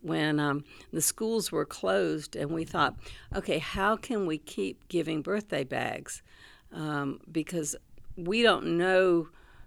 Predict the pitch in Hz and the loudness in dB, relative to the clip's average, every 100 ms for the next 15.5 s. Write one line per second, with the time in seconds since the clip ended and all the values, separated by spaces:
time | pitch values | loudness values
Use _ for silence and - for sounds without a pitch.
0 | - - - 202 214 202 185 160 156 160 | -18 -14 2 6 6 4 4 4 8 8
1 | - 160 - 175 151 139 - 165 175 151 | 6 -2 -2 -2 0 0 0 0 2 2
2 | 151 143 139 - 165 151 147 135 139 147 | 2 0 -2 -2 2 4 4 4 2 2
3 | 151 147 139 143 - 185 165 - 156 147 | 4 4 2 0 0 0 0 2 4 4
4 | 135 151 139 139 143 131 - 143 143 143 | 2 2 2 4 2 -2 -4 -2 -2 -4
5 | - - - 254 226 233 160 151 147 139 | -12 -10 0 2 2 2 0 0 0 2
6 | 143 143 156 143 165 147 127 127 - 139 | 2 2 0 0 -2 -2 -2 -2 -2 -4
7 | - 151 - 139 135 147 151 - - - | -2 -4 -2 -4 -2 0 0 -2 -4 -4
8 | 156 160 160 - 151 147 147 - - - | 0 2 2 2 2 2 0 -10 -20 -20
9 | - - 156 151 156 147 147 147 151 147 | -6 4 6 8 6 6 6 6 4 0
10 | 156 156 151 - 202 185 165 147 151 151 | 0 0 -2 -2 -4 -2 -2 -4 -4 -6
11 | 147 - - - - - - 214 190 196 | -8 -16 -20 -20 -20 -8 4 8 8 8
12 | 190 180 190 180 165 185 156 135 - - | 4 2 2 2 0 0 4 4 2 -4
13 | - 190 208 220 190 160 151 156 - 202 | -4 -2 2 2 2 2 2 0 -2 -4
14 | 190 175 160 156 175 190 190 147 139 139 | -2 0 0 0 0 0 0 2 2 0
15 | - 165 - 147 | -2 -6 -4 -6